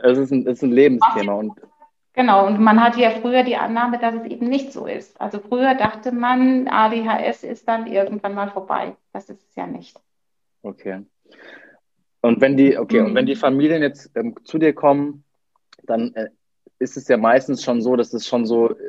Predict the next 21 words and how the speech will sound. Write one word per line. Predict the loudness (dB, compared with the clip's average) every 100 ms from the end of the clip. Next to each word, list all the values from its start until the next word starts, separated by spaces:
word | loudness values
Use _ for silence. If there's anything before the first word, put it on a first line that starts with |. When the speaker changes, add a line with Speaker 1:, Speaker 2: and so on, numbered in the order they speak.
| -14
Speaker 1:
der, | 0 4 4
der | 4 0
Topf | 2 -2 -2 -20 _
eigentlich | 0 4 2
schon | 0 -2
übergelaufen | 2 2 2 0 -2 -4 -8 -14
ist, | -14 -16 -14
ne, | -12 -14 -10
ist. | -10 -10 _ _ _ _ _
Und, | -8 -4 -4 -6 -2
ähm, | 2 4 4 2 -2 -6
und | -8 0
da | 2
schon | 2 -2
andere | 0 0 2 2
Problematiken | 4 2 2 2 2 0 -2 0
dann | 0 0
auch | 0 0
mit | 0 0
entstanden | -4 -8 -4 -2 -2 -6 -10
sind. | -8 -8